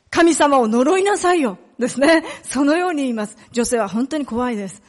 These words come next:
女性はですね、本当に言葉を気をつけないといけません。女性は、奥さんはですね、ヨブに対して、「いつまで無垢でですね、いるんですか？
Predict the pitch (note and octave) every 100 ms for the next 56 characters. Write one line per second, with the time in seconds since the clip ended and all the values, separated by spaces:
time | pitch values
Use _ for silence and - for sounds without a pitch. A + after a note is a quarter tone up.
0 | _ _ _ - A#3 B3 A#3+ A3+ G#3 G#3
1 | A#3 A#3 A#3+ B3 C#4 C4+ C#4 B3 B3+ A#3+
2 | - A#3+ A3+ A3+ B3 G#3 A3+ A#3 A3+ A#3+
3 | G#3 - - _ _ _ _ _ - C#4+
4 | D4 D4+ D4+ D4+ - E4 - D#4 D4 C4
5 | C#4+ E4+ D4 D#4+ E4 D4+ D#4 G#3+ A#3+ -
6 | G#4 A4 G4 D4+ D#4+ E4+ D#4+ C4 - -
7 | - A#3+ C#4+ D#4 B3+ F#4 F#4+ D#4+ - C4+